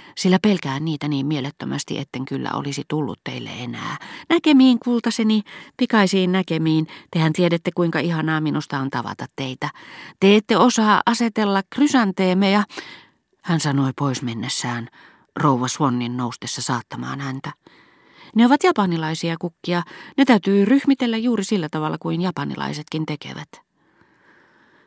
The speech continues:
En ole samaa mieltä rouva Verderänin kanssa,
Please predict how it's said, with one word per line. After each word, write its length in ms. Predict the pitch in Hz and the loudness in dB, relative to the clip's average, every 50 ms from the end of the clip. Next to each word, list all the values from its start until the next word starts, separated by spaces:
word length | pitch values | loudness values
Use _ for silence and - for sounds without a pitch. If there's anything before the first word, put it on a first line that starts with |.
| _ _ _ _ _ _ _ - | _ _ _ _ _ _ _ 2
En 200 | - 175 175 180 | 4 4 6 6
ole 180 | 190 190 185 190 | 4 4 4 2
samaa 420 | - - - 214 202 196 190 190 | 2 2 2 2 2 2 2 2
mieltä 340 | 202 226 247 202 151 143 143 | 2 2 2 2 2 2 0
rouva 340 | 139 143 135 127 117 123 113 | 2 2 2 2 2 0 0
Verderänin 760 | 113 107 107 113 - 101 101 - 95 98 90 - 101 - - | -2 -4 -6 -8 -10 -10 -10 -8 -8 -10 -10 -10 -10 -12 -10
kanssa, 460 | - - 90 92 - - - - 90 | -12 -12 -10 -8 -6 -6 -4 -4 -6